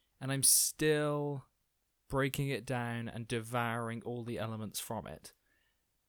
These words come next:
exploring what they mean. And I read Barn Burning recently, which we'll talk about in a second, and it's another fascinating reveal about the creative cho-, choices in the film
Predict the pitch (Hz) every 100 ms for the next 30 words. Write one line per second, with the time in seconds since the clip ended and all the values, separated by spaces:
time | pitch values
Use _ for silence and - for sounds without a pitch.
0 | _ _ - - 135 131 127 123 110 117
1 | 123 131 127 110 104 120 113 _ _ _
2 | 117 127 131 131 131 127 131 139 135 127
3 | 107 104 113 - 92 107 - 110 117 113
4 | 113 120 - - - _ _ _ _ _
5 | 123 127 139 139 123 - 131 120 123 120
6 | 120 117 113 120 131 117 98 92 107 110
7 | 104 95 - 123 113 104 104 - 117 120
8 | - 127 120 - - 131 127 110 110 104
9 | - 117 190